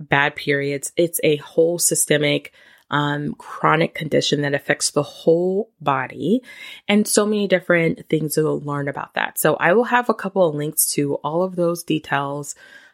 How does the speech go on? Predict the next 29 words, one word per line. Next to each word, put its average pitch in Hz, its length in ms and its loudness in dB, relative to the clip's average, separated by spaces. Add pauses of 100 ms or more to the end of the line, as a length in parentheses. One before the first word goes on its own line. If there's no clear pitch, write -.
um, 151 380 0
in 165 440 2
the - 160 -4
show 180 280 0
notes. - 320 -2
But - 200 0
what 185 240 0
I 262 140 4
wanted 226 380 0
to 170 80 -6
share 156 680 2
from 165 200 -2
a 156 80 -4
different 196 420 0
point 147 240 -4
of 143 100 -2
view, 151 280 -6
because 165 340 0
I've 170 240 0
done 151 240 2
multiple 165 480 -2
episodes, 143 460 -2
I'll 151 80 2
also 180 340 2
link 147 300 -2
in 143 100 -8
the 139 60 -6
show 131 200 0
notes, 135 460 -6